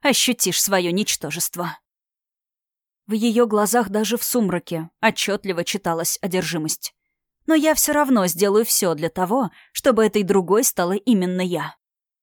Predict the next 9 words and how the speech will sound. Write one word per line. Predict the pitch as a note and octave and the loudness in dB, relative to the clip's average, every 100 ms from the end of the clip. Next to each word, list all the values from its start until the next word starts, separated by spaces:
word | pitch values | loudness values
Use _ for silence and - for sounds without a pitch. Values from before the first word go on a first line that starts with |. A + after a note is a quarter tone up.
| _ _ _ | _ _ _
«Слушай, | - C4 A3+ - G3 | -4 2 2 2 -2
тебе | - B3+ C4+ C#4+ | 0 -2 2 2
лечиться | C#4+ - D4 - F4+ | 2 0 -2 0 2
надо?» | C#4 E3+ E3 D#3+ _ _ _ _ | 2 0 -4 -10 _ _ _ _
Мне | B3+ B3+ B3+ | 4 4 4
даже | A#3+ A#3 C#4 | 2 2 0
жалко | A#3+ F#3 D#3+ | 2 2 0
ее | E3+ E3+ | -4 -2
стало. | F#3 - D#3+ D#3 | -2 -2 -4 -4